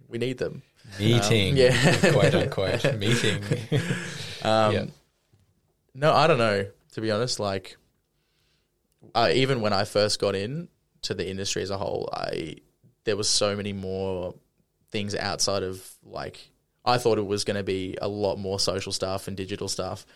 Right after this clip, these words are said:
Speaker 1: and then it ended up being way more, like, signage, print stuff. I guess that's kind of the biggest one. Like,
Speaker 2: Yeah.
Speaker 1: I was not formally trained in doing that stuff at all.
Speaker 2: Like pre-press?
Speaker 1: Yeah, yeah,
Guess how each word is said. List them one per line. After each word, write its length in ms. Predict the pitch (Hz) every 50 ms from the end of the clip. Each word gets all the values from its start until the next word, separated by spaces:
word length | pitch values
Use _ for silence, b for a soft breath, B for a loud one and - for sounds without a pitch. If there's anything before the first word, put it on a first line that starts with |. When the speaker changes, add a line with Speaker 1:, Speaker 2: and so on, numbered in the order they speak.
| b b b b
Speaker 1:
and 120 | - 104
then 140 | 104 98 98
it 240 | 95 92 - - _ _ _ _ _ -
ended 260 | - 101 101 101 104
up 120 | 101 92 -
being 340 | - 92 92 98 95 95 - _ _ _ _ _ _ _ _
way 340 | _ 101 107 110 104 90 90
more, 380 | 92 92 87 90 92 85 92
like, 200 | 98 - - 98
signage, 800 | - - - - 92 92 92 92 92 92 92 95 92 - - -
print 300 | _ - - 92 92 90
stuff. 480 | - - 92 98 95 95 98 - - - b b b b b b _ _ _ _ _ _ _ _ _ _ _ _ _ _ _ _ -
I 80 | 107
guess 200 | 110 117 131 120 -
that's 340 | 104 101 104 - - - -
kind 240 | - - 113 101
of 60 | 98 98
the 100 | 101 90
biggest 320 | - 90 - 101 - -
one. 280 | 107 104 120 160 233 233
Like, 280 | 107 95 92 95 95 -
Speaker 2:
Yeah. 100 | - - - _ _ _ _ _ _ _ _ _ _ _ _ _ _ -
Speaker 1:
I 220 | - 110 107 104 101 95
was 260 | 98 101 107 95 113
not 240 | 107 98 - - -
formally 240 | 104 98 101 92
trained 260 | - - 71 73 85 80
in 220 | 73 82 95 - - -
doing 180 | 80 76 73
that 140 | 69 73 76
stuff 240 | - - - - -
at 80 | -
all. 340 | 64 65 60 62 67 - - -
Speaker 2:
Like 160 | 92 - -
pre-press? 800 | - 101 95 92 - - 98 95 98 107 - - - - - - _ _
Speaker 1:
Yeah, 180 | 104 104 101 92 - - -
yeah, 180 | 107 98 82